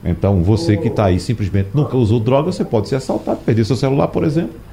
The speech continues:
e aquilo ali tem uma ligação com o tráfico de drogas. Mas qual é a colocação que o senhor faz,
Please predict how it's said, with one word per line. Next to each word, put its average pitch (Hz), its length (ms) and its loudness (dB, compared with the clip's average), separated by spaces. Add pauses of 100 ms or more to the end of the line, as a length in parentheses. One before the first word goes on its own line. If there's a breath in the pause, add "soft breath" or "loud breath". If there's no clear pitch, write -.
(380 loud breath)
e 156 140 4
aquilo 156 260 2
ali 143 140 4
tem 156 120 -2
uma 160 80 2
ligação 107 400 0
com 92 140 -2
o - 20 0
tráfico 73 320 -4
de 76 60 -4
drogas. 64 380 -4
Mas 139 200 -2
qual 131 320 2
é 95 120 4
a 82 40 0
colocação 82 500 -2
que 69 60 -8
o - 40 -18
senhor 73 100 -2
faz, - 340 -10